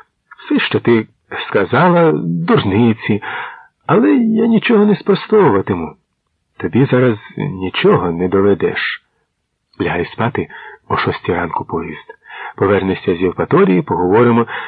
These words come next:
Збуджена ти сьогодні. Лягай, лягай, і ні про що не думай». «Але ж, Сидоре, ти не братимеш цю машину?» «Знов про це годі. Не можу я мовчати. Та добре,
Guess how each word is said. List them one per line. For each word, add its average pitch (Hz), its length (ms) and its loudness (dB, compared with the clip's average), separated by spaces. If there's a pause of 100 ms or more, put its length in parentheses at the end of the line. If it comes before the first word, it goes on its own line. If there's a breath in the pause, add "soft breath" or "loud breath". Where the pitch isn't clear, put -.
(180 loud breath)
Збуджена 107 760 0
ти 95 120 -2
сьогодні. 90 540 -2 (560 loud breath)
Лягай, 90 360 2
лягай, 82 440 -6 (220 loud breath)
і 120 220 2
ні 113 120 0
про - 160 -2
що - 220 -2
не 95 120 0
думай». 82 520 -6 (880)
«Але 92 240 -10
ж, - 180 -10
Сидоре, 87 420 -2 (840 loud breath)
ти 104 160 0
не 104 180 0
братимеш 143 720 -2
цю 131 80 -2
машину?» 107 540 0 (1120 loud breath)
«Знов 98 420 2
про 98 180 0
це 120 240 2
годі. 107 720 2 (640)
Не 123 180 0
можу 90 260 -6
я 90 120 -8
мовчати. 90 520 -6 (840 loud breath)
Та 120 120 -2
добре, - 420 -8